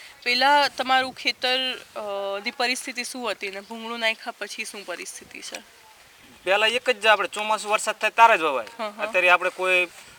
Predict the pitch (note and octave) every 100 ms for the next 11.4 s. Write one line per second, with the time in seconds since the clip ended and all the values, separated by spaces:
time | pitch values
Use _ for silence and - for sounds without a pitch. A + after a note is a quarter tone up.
0 | - F3 F3+ D#3 F3+ E3 C3+ C3+ E3+ F3
1 | E3 C#3 E3+ F#3 F3 D#3+ E3 F#3+ F3 C3+
2 | - G2+ - - A3+ A3 G3+ A3+ G#3+ F#3+
3 | F3+ B3 A3+ G3+ F#3+ G3 G#3 D3 B2+ -
4 | E3 D#3+ D3+ D3 D3 C#3+ B3 C4 C4+ A3+
5 | A3+ C4 B3 A#3+ A#3 A#3 A3+ A3+ A3 A#3+
6 | C#4 - D3+ C#3 - - E3 D3 F3 F3
7 | E3+ D#3+ - - G3+ F#3+ D3+ C3 B2 A#2+
8 | A#2 A3+ G3 F#3+ G3+ F3 F3+ F#3 - G#3+
9 | G#3+ A3+ A#3 A#3+ A#3 A3+ B3 A#3+ A3+ A3+
10 | A3+ A#3 C4+ A#3+ A3+ G#3 A3+ A3 G3 F3+
11 | F3 F3+ - G#3